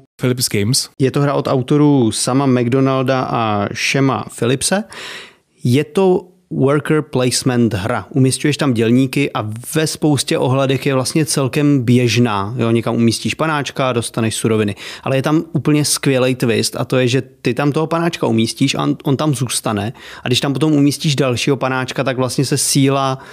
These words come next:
Speaker 2: té pozice zlepší, jo. Takže už nedostaneš je-, jako jednu cihlu, ale dostaneš dvě cihly. A takhle se to může zlepšovat, pak dostaneš tři cihly, čtyři cihly a už to jako roste. A si říkáš: "No ale kdy to skončí?", že jo? A je tam ten zábavný moment, že je tam zase jedný pole, který umožňuje vlastně hráčům zajímat míply.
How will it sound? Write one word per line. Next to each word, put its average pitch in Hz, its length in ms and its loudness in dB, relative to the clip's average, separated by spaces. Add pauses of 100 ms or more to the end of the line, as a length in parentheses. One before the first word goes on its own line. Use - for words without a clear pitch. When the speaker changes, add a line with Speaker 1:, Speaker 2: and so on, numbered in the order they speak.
(320)
Speaker 2:
té 151 120 2
pozice 135 460 0
zlepší, 131 420 0
jo. 107 80 4
Takže 120 200 0
už 123 100 -2
nedostaneš 127 440 0
je-, 120 280 0
jako 110 220 -2
jednu 127 260 2
cihlu, 151 280 4
ale 135 60 0
dostaneš 131 300 0
dvě 113 180 2
cihly. 110 340 0 (260)
A - 80 -4
takhle 151 220 -2
se 160 120 -2
to 170 80 2
může 160 260 4
zlepšovat, 139 400 0
pak 127 80 0
dostaneš 127 300 -2
tři - 180 -2
cihly, 110 280 0
čtyři 147 300 2
cihly 120 200 0
a - 60 -4
už 123 140 -4
to 156 60 0
jako 156 180 0
roste. 131 360 -4 (400)
A - 60 -10
si 120 80 2
říkáš: 120 260 -4
"No 131 60 0
ale 123 120 0
kdy 120 140 2
to 139 140 0
skončí?", 156 580 0
že 98 120 0
jo? 95 100 -4 (360)
A - 60 -4
je 113 60 -2
tam 143 160 0
ten 151 320 2
zábavný 127 600 2
moment, 117 400 4
že 113 160 0
je 117 180 2
tam 123 200 0
zase 117 240 -2
jedný 120 180 2
pole, 117 280 -2
který 127 220 0
umožňuje 123 480 2
vlastně 117 300 -2
hráčům 120 440 0
zajímat 120 640 2
míply. 110 420 2